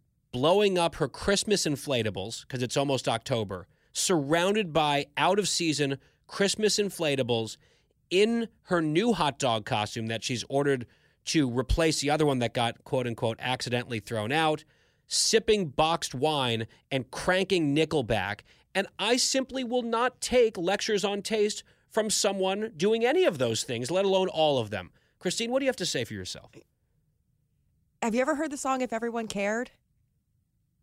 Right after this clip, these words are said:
Speaker 2: Because it's,
Speaker 1: I'm
Speaker 2: it's,
Speaker 1: sure
Speaker 2: it's a
Speaker 1: I
Speaker 2: good,
Speaker 1: have not.
Speaker 2: it's a good bop as what, as
Speaker 1: Mm,
Speaker 2: how
Speaker 1: I,
Speaker 2: you
Speaker 1: I, I don't think that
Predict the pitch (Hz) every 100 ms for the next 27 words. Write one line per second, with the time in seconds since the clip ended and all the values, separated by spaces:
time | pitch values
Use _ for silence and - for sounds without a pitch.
0 | _ - 196 175 139 139 208 180 208 208
1 | 220 151 - 135 131 92 - - 233 247
2 | 262 160 208 185 123 - - _ _ _
3 | - 160 151 165 160 143 135 135 113 107
4 | 101 185 160 151 156 - - 127 107 _
5 | _ _ _ - 131 127 101 147 185 -
6 | - - 151 143 - - _ 110 127